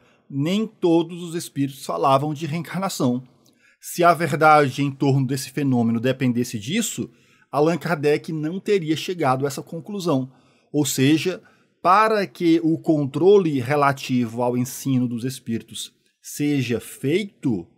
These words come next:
não basta que vários espíritos digam a mesma coisa. Não basta que vários espíritos digam coisas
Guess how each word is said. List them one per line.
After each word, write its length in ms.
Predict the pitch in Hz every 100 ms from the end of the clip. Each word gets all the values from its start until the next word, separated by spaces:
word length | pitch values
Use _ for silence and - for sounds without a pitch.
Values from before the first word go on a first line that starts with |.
| _ _ -
não 300 | 143 214 202
basta 640 | 127 151 190 185 - 165
que 420 | 135 - 156 185 -
vários 560 | 117 127 156 190 190
espíritos 720 | 165 - - - 165 - 147 123
digam 560 | 113 175 233 185 160
a 60 | 143
mesma 340 | 139 127 131
coisa. 500 | 127 120 98 92 - -
Não 320 | 131 196 196
basta 580 | 123 147 202 190 - 160
que 160 | 156
vários 440 | 156 139 143 151 156
espíritos 640 | 170 - 143 151 - 151
digam 320 | 123 135 147 156
coisas 720 | 135 113 113 117 131 -